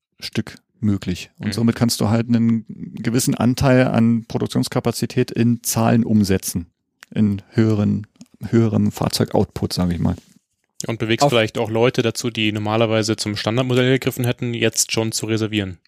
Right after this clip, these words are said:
Speaker 1: Ja, zwei Fliegen mit einer Klappe.
Speaker 2: Mhm.
Speaker 3: Aha.
Speaker 2: Ja, finde ich jetzt auch nicht schlecht. Also du hast ja auch schon mal, äh, verlautbart, dass du dir so eins auch kaufen würdest.
Speaker 1: Interessant wär's natürlich. Ähm, die Frage ist, ob,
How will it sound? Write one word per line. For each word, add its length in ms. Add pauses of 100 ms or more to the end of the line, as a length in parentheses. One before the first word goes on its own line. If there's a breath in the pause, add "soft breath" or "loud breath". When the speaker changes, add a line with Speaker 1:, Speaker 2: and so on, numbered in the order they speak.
(260)
Speaker 1:
Ja, 220 (340)
zwei 220
Fliegen 320
mit 140
einer 160
Klappe. 320 (200)
Speaker 2:
Mhm. 220 (220)
Speaker 3:
Aha. 360 (640 loud breath)
Speaker 2:
Ja, 220 (340)
finde 220
ich 80
jetzt 140
auch 80
nicht 120
schlecht. 260
Also 120
du 120
hast 120
ja 80
auch 160
schon 140
mal, 600
äh, 140 (500)
verlautbart, 840
dass 180
du 260
dir 200
so 160
eins 180
auch 140
kaufen 300
würdest. 360 (440 loud breath)
Speaker 1:
Interessant 420
wär's 200
natürlich. 500 (140)
Ähm, 540
die 60
Frage 340
ist, 400 (520 soft breath)
ob, 280